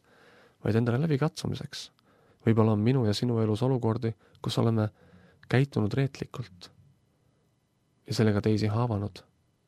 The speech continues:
endale lähedastele liiga teinud. Jumalale tänu, et meil on alati võimalus minna ning need olukorrad Jumala ja inimeste ees ära lahendada.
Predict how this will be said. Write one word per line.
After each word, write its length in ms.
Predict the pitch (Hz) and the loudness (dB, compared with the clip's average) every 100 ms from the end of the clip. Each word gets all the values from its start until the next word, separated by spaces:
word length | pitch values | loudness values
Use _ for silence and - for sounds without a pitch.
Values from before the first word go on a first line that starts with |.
| _ | _
endale 320 | 113 110 107 | 2 4 4
lähedastele 560 | 120 123 104 - 104 101 | 4 2 -2 -2 -2 0
liiga 220 | 135 113 | 0 0
teinud. 320 | 101 - - - _ _ _ _ _ _ _ _ _ _ _ _ _ _ - - - - | -2 -6 -8 -16 _ _ _ _ _ _ _ _ _ _ _ _ _ _ -20 -20 -20 2
Jumalale 360 | 123 160 135 117 | 6 6 6 4
tänu, 260 | 143 143 | 2 2
et 140 | 107 - | 2 2
meil 140 | 107 | 2
on 100 | 107 | 4
alati 260 | 139 131 104 | 2 0 0
võimalus 440 | 113 131 101 98 | 2 2 0 0
minna 400 | 113 147 110 107 - _ - | 0 0 0 -2 -4 _ -4
ning 140 | 117 | 0
need 140 | 117 127 | 2 2
olukorrad 360 | 127 107 101 | 4 4 2
Jumala 360 | 120 135 101 113 - | 2 2 0 -2 0
ja 120 | 107 | 2
inimeste 440 | 135 107 104 - | 4 2 -2 -2
ees 100 | 107 | 0
ära 160 | 120 104 | 0 0
lahendada. 440 | 117 110 120 - | 0 -2 -6 -14